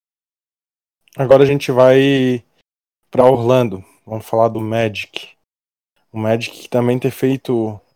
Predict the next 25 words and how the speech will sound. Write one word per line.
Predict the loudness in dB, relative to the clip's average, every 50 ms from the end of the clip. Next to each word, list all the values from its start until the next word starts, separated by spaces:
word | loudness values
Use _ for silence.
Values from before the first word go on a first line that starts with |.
| _ _ _ _ _ _ _ _ -14
uma, | -10 -6 -4 -4 -4 -4 -4 -4 -6
uns | -6 -4 -4 -4 -4 -6 -6 -6
jogos | -2 0 2 2 2 0 -2 -4
de | -4 -4 -4 -4 -4 -6 -8 _ _ _ _ _ _ _ _ _ _ _
pré-temporada | -2 0 0 2 2 0 -2 0 0 0 0 2 4 4 4 4 2 0 -2 -4 -6 _ _ _
interessante. | -10 -8 -6 -4 -4 -4 -6 -8 -8 -6 -6 -6 -6 -8 -8 -8
Os | -6 -4
dois | -4 -6 -6
primeiros | -6 -6 -6 -6 -6 -8 -8
que | -8 -8
eu |
assisti | -8 -8 -10 -16 -14 -12 -12 -10
com, | -8 -8 -8 -6 -6 -8 -10 -14 -16 _ _ _ _ _ _ _ _ _ _ _ _ _ _
contra | -4 -2 0 0 0 2 2
o | 2
Atlanta | 2 2 0 -4 -4 -4 -2
Hawks | 0 0 0 0 -2 -4
eu | -8
achei | -8 -6 -4 -6 -6
bem | -6 -6 -8 -8
interessante. | -8 -8 -10 -10 -10 -12 -12 -14 -14 -14 -14 -18 -20 -20 _ _ _ -12
O | -10
Markel, | -8 -6 -6 -8 -6 -4 -2 0 0 0 -2 -6 _
Markel | -10 -8 -8 -8 -6 -2 0 0 0
Fultz | 0 -4 -10 -8 -6 -6 -6 -6 -10 -14 -18 -18 -20 -20